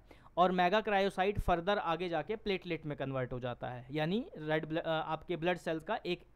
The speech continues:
पार्ट है। उसके बाद फिर जो आपका प्रोइरिथ्रोब्लास्ट है, ये रेटिकुलोसाइट में कन्वर्ट होता है और आगे जाके इरिथ्रोसाइट में कन्वर्ट हो जाता है, जो कि आपके रेड ब्लड सेल के नाम से जाने जाते हैं। फिर आपका माइलोब्लास्ट है, जो आगे further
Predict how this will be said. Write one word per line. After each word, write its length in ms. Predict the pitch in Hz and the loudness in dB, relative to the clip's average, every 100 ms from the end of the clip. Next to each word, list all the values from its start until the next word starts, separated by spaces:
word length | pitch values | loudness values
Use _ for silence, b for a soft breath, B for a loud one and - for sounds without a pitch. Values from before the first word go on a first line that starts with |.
| - | -4
पार्ट 240 | 160 135 127 | 0 0 0
है। 200 | 127 - - b b b b b | -10 -12 -18 b b b b b
उसके 240 | 185 240 | 6 8
बाद 280 | 226 233 226 - - - | 10 10 8 -6 -16 8
फिर 120 | 214 | 10
जो 140 | 214 240 | 10 10
आपका 420 | 208 - 220 254 - - - | 8 6 4 4 2 -14 8
प्रोइरिथ्रोब्लास्ट 1000 | - 220 247 226 226 - 226 196 185 - | 12 12 12 12 10 8 8 10 6 4
है, 220 | 175 196 - - - | -6 -6 -8 -20 -6
ये 180 | 175 202 | 4 6
रेटिकुलोसाइट 760 | 190 175 190 208 226 190 190 196 | 6 4 6 8 8 6 2 2
में 140 | 220 | 2
कन्वर्ट 380 | 220 202 196 190 | 4 6 6 6
होता 200 | 170 175 | 2 2
है 140 | 202 - - | 2 -8 0
और 120 | 190 208 | 4 6
आगे 280 | 180 185 | 6 6
जाके 260 | 190 165 226 | 6 6 6
इरिथ्रोसाइट 760 | 233 190 190 190 196 165 151 139 | 4 4 4 2 0 0 -2 -2
में 140 | 214 | 0
कन्वर्ट 380 | 202 165 139 131 | 2 4 2 0
हो 40 | |
जाता 280 | 127 123 131 | -10 -12 -12
है, 140 | 131 - b b | -10 -10 b b
जो 120 | 156 | -10
कि 120 | 175 202 | -4 -4
आपके 300 | 165 - 240 | -4 -4 -2
रेड 200 | 190 165 | -4 -6
ब्लड 200 | 160 156 | -8 -8
सेल 200 | 160 151 | -12 -12
के 120 | 156 | -12
नाम 180 | 139 135 | -12 -10
से 140 | 139 | -6
जाने 220 | 135 131 | -4 -4
जाते 260 | 127 120 127 | -6 -8 -10
हैं। 260 | 120 - - b b b b b - | -10 -14 -16 b b b b b 12
फिर 160 | 220 | 12
आपका 300 | 233 233 233 | 12 10 8
माइलोब्लास्ट 760 | 233 175 185 220 196 190 202 - | 8 8 10 8 10 6 6 4
है, 300 | 208 - - - | 4 4 -12 -14
जो 160 | 151 190 | 6 6
आगे 340 | 214 175 185 | 10 8 8
further 440 | 220 190 180 185 | 6 6 6 6